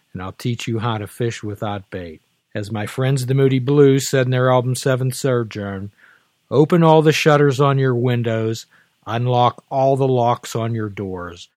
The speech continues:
brush away the cobwebs from your daydreams. No secrets come between us anymore." Today, as always, I'm joined by my good friend, co-host, and producer of this program, Mister Mike.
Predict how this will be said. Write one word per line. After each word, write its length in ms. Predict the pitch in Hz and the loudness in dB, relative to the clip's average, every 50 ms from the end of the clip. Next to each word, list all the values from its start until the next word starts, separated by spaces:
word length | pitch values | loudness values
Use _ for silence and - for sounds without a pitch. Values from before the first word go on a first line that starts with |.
| _ _ _ _ _ _ | _ _ _ _ _ _
brush 300 | - 123 135 151 - - | 0 2 2 4 4 4
away 280 | 185 170 170 175 175 180 | 4 6 6 6 6 6
the 140 | 170 185 | 4 2
cobwebs 680 | 185 - - 185 170 160 151 135 131 127 117 113 110 - | 0 0 2 4 6 6 6 4 2 0 0 0 -4 -8
from 240 | - - 135 120 117 | -8 -6 -4 -4 -2
your 160 | 120 117 117 | -2 -4 -4
daydreams. 720 | 113 110 120 117 110 107 98 - 98 101 104 110 107 120 131 | -4 -4 -4 -4 -4 -4 -6 -8 -8 -6 -6 -6 -4 0 2
No 160 | 160 170 165 | 4 4 4
secrets 760 | - - - 185 170 - - 107 101 101 - - - - - - | 2 0 0 0 0 0 -2 -8 -10 -10 -10 -12 -16 -16 -16 -16
come 200 | - - 104 95 | -14 -12 -12 -10
between 480 | 92 95 95 - - 107 101 104 107 | -10 -12 -12 -12 -10 -10 -8 -8 -8
us 180 | 110 104 - - | -8 -10 -10 -10
anymore." 680 | 95 95 98 104 104 98 87 82 82 80 - - - _ _ _ _ _ _ _ _ _ | -10 -10 -8 -8 -8 -8 -10 -12 -16 -20 -20 -20 -20 _ _ _ _ _ _ _ _ _
Today, 340 | - 131 120 135 135 143 147 | -4 -2 0 4 4 6 6
as 140 | 151 147 127 | 6 6 6
always, 380 | 139 127 131 131 135 139 123 | 4 4 4 6 4 4 2
I'm 160 | 127 123 123 120 | 2 0 -2 -2
joined 320 | 113 123 123 123 123 113 | -2 0 0 0 -2 -2
by 160 | 117 113 107 | -2 -4 -4
my 280 | 107 107 101 98 98 92 | -4 -4 -6 -6 -8 -10
good 260 | - 117 113 104 - | -8 -6 -6 -6 -6
friend, 320 | - 123 117 113 117 123 | -8 -6 -6 -4 -4 -6
co-host, 520 | - - 127 196 175 139 131 135 131 - - | -4 -2 0 2 2 2 2 2 0 0 -4
and 140 | 117 110 - | -8 -6 -6
producer 400 | 117 117 156 214 - - 107 98 | -4 -2 -2 -2 -2 -2 -6 -8
of 80 | 95 | -8
this 160 | 98 101 - | -8 -10 -10
program, 640 | - - 120 117 117 110 123 131 135 135 139 147 151 - - | -8 -6 -4 -4 -4 -2 -2 -2 0 0 0 -2 -4 -8 -12
Mister 460 | 90 92 98 110 123 - - - 135 | -14 -10 -6 -6 -6 -6 -4 -4 -2
Mike. 400 | 127 117 107 95 85 78 - - | -2 -2 -4 -6 -10 -12 -18 -20